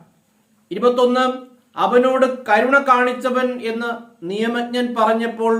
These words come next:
യേശു അവനോട് എന്താണ് പറഞ്ഞത്?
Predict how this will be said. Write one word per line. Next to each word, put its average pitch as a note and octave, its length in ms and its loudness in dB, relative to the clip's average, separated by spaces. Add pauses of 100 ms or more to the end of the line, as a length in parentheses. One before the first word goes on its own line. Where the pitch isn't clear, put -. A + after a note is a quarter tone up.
(400)
യേശു G#3+ 280 -2 (180)
അവനോട് A3 420 -2 (320)
എന്താണ് A#3 440 2 (100)
പറഞ്ഞത്? G3 400 -4